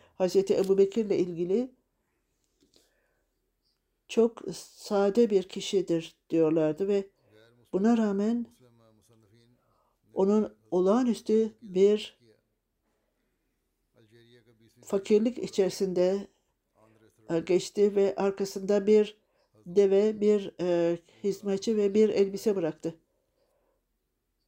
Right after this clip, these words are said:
O Medine'de büyük bir, e, idareciydi. Onların idare-, onun, e, niteliklerinden birisi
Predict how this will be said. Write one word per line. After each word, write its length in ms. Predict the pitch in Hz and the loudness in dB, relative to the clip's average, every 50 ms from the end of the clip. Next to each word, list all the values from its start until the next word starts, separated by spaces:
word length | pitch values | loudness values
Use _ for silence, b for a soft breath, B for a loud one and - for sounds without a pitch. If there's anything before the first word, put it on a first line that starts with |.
| _ _ _ _ _ | _ _ _ _ _
O 320 | - 175 196 196 - - - - | -4 -2 -2 -2 -2 -6 -12 -14
Medine'de 840 | 196 190 190 190 196 202 196 208 208 196 202 196 196 220 226 208 190 | -10 -6 0 0 2 2 2 0 0 2 0 2 2 2 0 0 0
büyük 320 | 196 202 233 247 247 - | -2 -2 -2 -2 -2 0
bir, 300 | 202 196 208 208 196 190 - | 2 2 2 2 -2 -6 -8
e, 160 | - 175 180 | -8 -8 -6
idareciydi. 840 | - - 175 180 175 180 185 185 185 - 240 240 220 226 226 226 - _ _ _ - | -6 -4 -2 0 0 0 0 -2 -4 -4 -6 -4 -4 -4 -6 -6 -8 _ _ _ -6
Onların 340 | - 190 190 190 196 196 - | -6 -4 -2 -2 -2 -2 -2
idare-, 520 | - 185 180 185 190 196 196 196 - - - - - - _ - - | -2 0 0 2 2 2 2 0 -4 -12 -20 -20 -20 -20 _ -14 -6
onun, 480 | - - 196 202 220 220 202 180 - | -4 -2 0 0 0 0 -2 -2 -4
e, 160 | - 190 185 180 | -4 -2 -2 -4
niteliklerinden 760 | 185 - - 208 185 190 - - 190 185 180 - 196 196 196 | -4 -4 -2 -2 -2 0 0 0 0 0 0 -2 -2 0 0
birisi 480 | 214 202 196 190 - 233 240 254 247 | -2 -2 -2 -2 -2 -2 -2 -2 -6